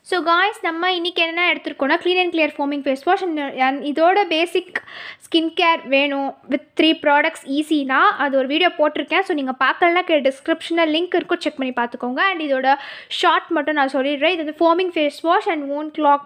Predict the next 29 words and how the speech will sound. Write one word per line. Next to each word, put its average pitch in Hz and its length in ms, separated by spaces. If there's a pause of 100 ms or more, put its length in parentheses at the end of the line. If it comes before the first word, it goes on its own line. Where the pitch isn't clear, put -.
pores 370 200
and 302 220
removes 302 340
dirt, 294 240
oil, 302 300
pimple 285 260
and 277 260
causing 269 180
germs. 269 460 (420)
இதுல 330 260
நீங்க 330 120
வந்து 349 180
கொஞ்சம் 330 420
அமௌண்ட் 339 280
எடுத்துட்டு, 311 680 (440)
ஆ, 269 320
கொஞ்சமா 339 440
இந்த, 311 300
இந்த, 294 420 (100)
இந்த 294 180
அளவுக்கு 311 480
எடுத்துட்டு, 277 640 (1120)
இந்த 320 220
அளவுக்கு 359 320
எடுத்துட்டு, 339 560
அதுக்கப்புறமா 320 540
வந்து 302 240
அப்படியே 339 380
வந்து 320 400